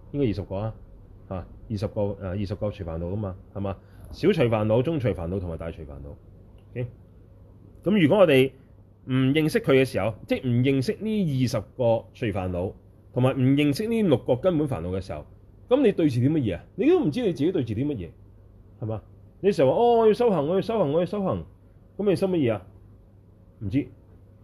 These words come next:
<laughs> 唔知，係嘛？坐咁耐做乜嘢？唔知。念佛做乜嘢？唔知，係嘛？最主要我哋修行就係咩？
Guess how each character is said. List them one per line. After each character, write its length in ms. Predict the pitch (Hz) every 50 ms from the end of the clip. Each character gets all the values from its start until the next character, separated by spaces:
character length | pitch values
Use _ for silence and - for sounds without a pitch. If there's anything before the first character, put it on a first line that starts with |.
| - - - - - - -
<laughs> 360 | - - 156 143 117 - 196
唔 180 | 160 107 87 85
知， 160 | 98 117 - - - - - - - - -
係 80 | 113 110
嘛？ 220 | 104 104 101 95 - - - - - - - - -
坐 200 | - - 165 160
咁 40 | 160 175
耐 120 | 160 139 123
做 100 | 120 120
乜 60 | 147
嘢？ 180 | 147 131 117 - - 101
唔 80 | 101
知。 220 | 101 139 156 143 120 - -
念 180 | - 131 123 120
佛 80 | 135 120
做 140 | 101 117 117
乜 40 | 143 135 120 104
嘢？ 20 | - - 107
唔 60 | 101
知， 220 | - 147 139 107 - - - - - - - - - - - - - - -
係 60 | 101
嘛？ 220 | 98 95 95 95 98 - - - - - - - - - - - - - - - - - - - - - - - - - - - - - - - - - - - - - - - - - - - - - - - - -
最 160 | - 226 220
主 120 | 175 233
要 100 | 262 240
我 160 | 208 170 170 160
哋 20 |
修 140 | 156 226 214
行 140 | 165 127 113
就 80 | 117
係 100 | 120 127
咩？ 240 | 143 170 156 127